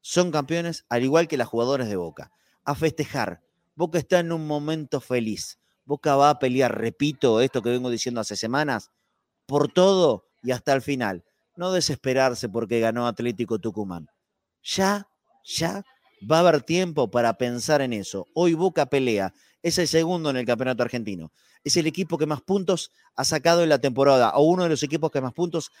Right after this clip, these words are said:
ha sacado en la temporada. Ya clasificado a la Copa Libertadores.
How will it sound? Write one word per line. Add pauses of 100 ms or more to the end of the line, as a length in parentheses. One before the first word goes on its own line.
(180)
ha
sacado
en
la
temporada. (400)
Ya
clasificado
a
la
Copa
Libertadores.